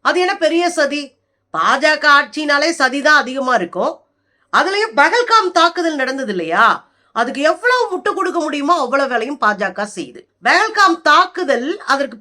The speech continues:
பின்னணியில பா ஜ கவினுடைய கையாளாகத்தனம் தான் இருக்கு. பா ஜ கவினுடைய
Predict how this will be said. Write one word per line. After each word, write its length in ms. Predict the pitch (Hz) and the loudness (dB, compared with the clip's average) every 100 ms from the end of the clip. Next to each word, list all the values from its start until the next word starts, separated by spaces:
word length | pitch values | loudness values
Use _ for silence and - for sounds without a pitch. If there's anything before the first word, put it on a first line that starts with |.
| 349 | -2
பின்னணியில 680 | 370 403 359 320 208 165 202 320 - _ _ _ | -2 -2 -2 -2 -4 -4 -2 -2 -4 _ _ _
பா 280 | 254 311 381 | 4 6 4
ஜ 60 | 415 415 415 | 2 0 4
கவினுடைய 760 | 359 339 311 285 247 240 339 302 | 6 6 2 -6 -4 -2 -4 -2
கையாளாகத்தனம் 840 | 277 311 370 359 302 262 226 214 | -2 2 4 4 0 -2 -2 -4
தான் 160 | 226 285 | -4 -4
இருக்கு. 360 | 202 175 147 _ _ _ | -6 -8 -12 _ _ _
பா 300 | 254 294 403 | 4 6 4
ஜ 60 | 403 403 403 | 4 0 2
கவினுடைய 920 | 330 294 277 226 202 196 233 269 | 0 0 -4 -4 -6 -4 -2 0